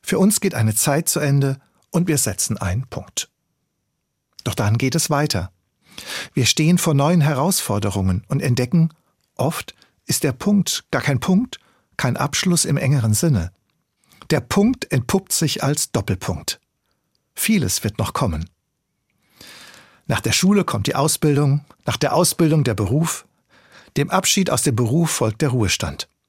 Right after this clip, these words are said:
Alles Doppelpunkte im Leben. Eine neue Phase beginnt mit neuen Chancen und Herausforderungen.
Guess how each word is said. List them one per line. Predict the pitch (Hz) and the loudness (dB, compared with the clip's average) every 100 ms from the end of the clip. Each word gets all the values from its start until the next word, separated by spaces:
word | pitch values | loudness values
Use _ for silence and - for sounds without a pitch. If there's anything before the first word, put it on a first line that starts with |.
| _ _ _ - | _ _ _ -2
Alles | 156 185 - | 2 2 0
Doppelpunkte | - 160 147 - 101 - | 0 0 -2 -2 -2 -2
im | - 98 | -2 0
Leben. | 95 92 82 92 - _ _ - - - - _ _ | 0 0 -2 -6 -10 _ _ -20 -20 -20 -20 _ _
Eine | 131 131 | 0 2
neue | 123 127 143 | 2 2 0
Phase | - 123 120 123 | 0 0 0 -2
beginnt | 107 104 92 87 - - - | -2 -2 -2 -2 -4 -10 -6
mit | 147 | -2
neuen | 151 127 110 | 0 2 0
Chancen | - 135 143 170 175 | 0 0 0 2 0
und | - 143 180 | 0 -2 -2
Herausforderungen. | 131 110 - - 92 80 82 85 | -2 -2 -2 -4 -4 -2 -2 -4